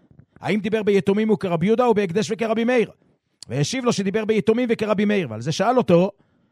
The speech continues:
"והרי רבי מאיר שלושים כאמר", אלא שהמסדר של הגמרא סידר זאת בשתי שאלות,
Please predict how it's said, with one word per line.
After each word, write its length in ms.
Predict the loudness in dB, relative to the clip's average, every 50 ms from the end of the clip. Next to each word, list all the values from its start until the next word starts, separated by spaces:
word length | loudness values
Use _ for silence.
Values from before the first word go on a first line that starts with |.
| _ _ _ -4
"והרי 240 | -2 -2 0 0 0
רבי 180 | 2 2 2 2
מאיר 160 | 2 0 0
שלושים 420 | 0 0 0 -2 0 -2 -4 -2
כאמר", 440 | 0 0 2 2 2 2 0 0 -2
אלא 100 | -4 -4
שהמסדר 460 | -4 -4 -4 -4 -4 -4 -2 -2 -2
של 160 | -2 0 0
הגמרא 300 | 0 0 0 0 0 -2
סידר 280 | -2 -2 -2 -2 -2 -2
זאת 140 | -2 -2 -2
בשתי 320 | -2 -2 0 0 -2 0
שאלות, 500 | 0 2 2 2 4 2 2 0 _ -10